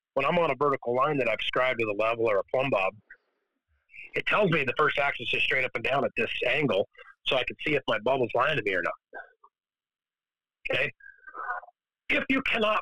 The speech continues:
put it on the sight bar, put it anywhere else on the bow. Usually, there's two holes in it now, so you can run it in both axes. So if you have to put it on the, the sight bar itself, the only thing that matters, let's say you put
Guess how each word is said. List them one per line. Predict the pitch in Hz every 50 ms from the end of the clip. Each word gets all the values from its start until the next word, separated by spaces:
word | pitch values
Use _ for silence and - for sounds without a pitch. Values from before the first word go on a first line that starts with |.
| _ -
put | 196
it | 180 160
on | 151 139
the | - - - 240
sight | 247 233 -
bar, | - 113 104 - _
put | - 240
it | 240 226
anywhere | 240 233 226 220 208 190
else | 170 170 175 - -
on | 156 135 120
the | 113
bow. | 113 139 120 98 92 95
Usually, | 110 139 156 156 - 165 -
there's | - 151 139 -
two | - - 220 -
holes | - 190 190 190 165 127
in | 131 117
it | 107 101
now, | 98 98 107 113
so | - -
you | - 117
can | 113 123
run | 120 123 127 131
it | 120 113
in | 110 101
both | 101 123 123 113 -
axes. | 120 113 127 139 - - 110 101 - - - - -
So | - 117
if | 113 -
you | 139 -
have | - 196 196
to | - 175
put | - - 190 175
it | 156 151
on | 147 139 131
the, | 120 104 - - _
the | - 104 104 - - -
sight | 254 240 277 277 -
bar | - 220 220 208 - _
itself, | - - 247 247 202 131 98 90 - _ - - _ _ _ _ _ _ _ _ _ _ _ _ _ _ _ _ _ - - - - - - _
the | - 165 - -
only | 240 277 311 339 349 269
thing | - 302 262 233
that | 208 - -
matters, | 127 139 151 - - - - 95 87 - - - - - _ _ _ _ _ _ _ _ _ _ _ _ _ - _ _ _ _ _ -
let's | 196 202 - -
say | 202 196
you | 190 180 160 -
put | - 202 -